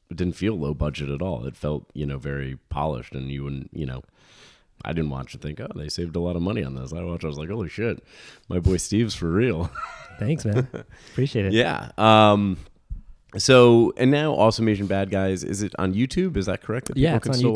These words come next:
Speaker 1: watch
Speaker 2: You
Speaker 1: on
Speaker 2: can
Speaker 1: YouTube?
Speaker 2: check it, check it out on YouTube.
Speaker 1: And is that a, now, does that still, uh, you said it was break even, but I mean, I imagine you can still see, like, royalties and stuff coming in from that and views? Is it,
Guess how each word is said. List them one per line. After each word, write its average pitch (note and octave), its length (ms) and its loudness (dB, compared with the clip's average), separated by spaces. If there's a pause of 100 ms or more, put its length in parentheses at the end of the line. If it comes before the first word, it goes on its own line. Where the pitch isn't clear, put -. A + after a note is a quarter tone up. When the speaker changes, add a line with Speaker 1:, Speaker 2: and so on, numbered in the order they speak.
Speaker 1:
watch B2+ 100 0
Speaker 2:
You A#2+ 60 -2
Speaker 1:
on A#2 60 -2
Speaker 2:
can A2+ 100 2
Speaker 1:
YouTube? A#2+ 80 -2
Speaker 2:
check B2 160 -2
it, A#2 180 -8
check A#2 200 -8
it G#2+ 60 -4
out G#2+ 120 -4
on G#2 60 -6
YouTube. A#2+ 260 -6
Speaker 1:
And G2+ 100 6
is F#2 100 4
that G2 140 6
a, F2 220 2
now, G2 180 4
does F2+ 140 2
that F#2 160 0
still, F#2+ 500 2
uh, C2 60 0
you A#1 220 -6
said F2+ 220 -2
it E2 120 -4
was E2+ 140 -4
break E2+ 280 0
even, G2+ 280 0
but E2+ 180 -2 (120)
I E2 120 -2
mean, E2+ 160 0
I E2 100 0
imagine E2 360 -4
you D#2 60 -6
can D#2 120 -10
still E2 220 -4
see, E2+ 200 -2
like, D#2+ 200 0
royalties F2 480 -2
and G2 100 -6
stuff G2+ 200 -6
coming G2+ 220 -6
in G2+ 80 -6
from G#2 160 -8
that G2+ 120 -4
and G2 160 -6
views? B2 340 -4
Is E2 140 -6
it, E2 180 -2